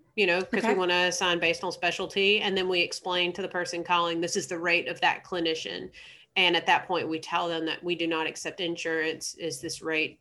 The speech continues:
Speaker 1: gonna work for you? And they'll say yes or no. And we do offer a sliding scale at times when needed, especially when covid first happened and a-, people were needing services and everyone was worried about money, you know, we did offer some special deals then, but,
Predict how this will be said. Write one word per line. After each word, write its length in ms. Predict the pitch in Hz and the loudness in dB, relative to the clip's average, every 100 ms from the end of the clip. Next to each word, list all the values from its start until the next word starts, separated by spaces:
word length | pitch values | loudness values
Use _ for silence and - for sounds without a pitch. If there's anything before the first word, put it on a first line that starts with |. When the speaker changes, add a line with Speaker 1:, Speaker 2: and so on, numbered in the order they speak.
| - | -8
Speaker 1:
gonna 140 | 156 | -6
work 300 | 156 170 160 | -2 -4 -6
for 100 | - | -6
you? 340 | 160 156 156 156 | -4 -2 -2 -2
And 140 | 147 | -4
they'll 160 | 143 143 | -8 -8
say 340 | - 156 151 156 | -6 -6 -4 -4
yes 400 | 151 151 - 160 | -4 -4 -6 -8
or 80 | |
no. 360 | 147 143 147 156 | -8 -8 -6 -6
And 160 | 151 - - - | -8 -10 -16 -6
we 160 | 262 269 | -2 0
do 180 | 294 277 | 4 6
offer 360 | 214 208 196 | 6 6 2
a 40 | 180 | 0
sliding 420 | - 180 180 190 | 4 4 4 -2
scale 360 | - 196 190 | -2 -2 0
at 100 | 185 | -2
times 540 | - 202 190 196 196 - | -4 -2 0 -2 -4 -4
when 180 | 185 180 | -4 0
needed, 280 | 175 185 | 0 0
especially 520 | 180 - 233 254 - 262 | -2 -2 -2 -2 -2 0
when 320 | 220 180 180 - _ | 0 0 -4 -10 _
covid 320 | - 208 190 190 | -2 0 0 -2
first 380 | 180 196 196 | -4 -4 -2
happened 460 | - 190 185 202 190 | 2 2 2 0 0
and 100 | 180 | 0
a-, 160 | 175 170 - | -2 -6 -6
people 240 | 196 190 | -6 -6
were 100 | 185 | -6
needing 280 | 180 170 165 | -6 -6 -6
services 500 | - 285 262 269 254 | -2 -2 -2 -4 -4
and 80 | 180 | -4
everyone 280 | 170 170 165 | -2 -2 -4
was 160 | 160 | -6
worried 200 | 180 175 | -6 -6
about 200 | 170 165 | -4 -6
money, 400 | 180 175 180 175 - - - | -4 -4 -4 -6 -12 -20 -4
you 120 | - 185 | 0 2
know, 100 | 165 | 2
we 100 | 165 | 0
did 120 | - | 0
offer 280 | 170 170 175 | 0 0 -4
some 180 | - | -8
special 380 | 180 175 170 180 | -6 -4 -4 -6
deals 460 | 151 170 165 165 - | -6 -4 -2 -4 -6
then, 440 | 175 175 185 226 - _ - _ - 175 | -6 -4 -6 -10 -14 _ -20 _ -20 -8
but, 260 | - 165 | -2 -2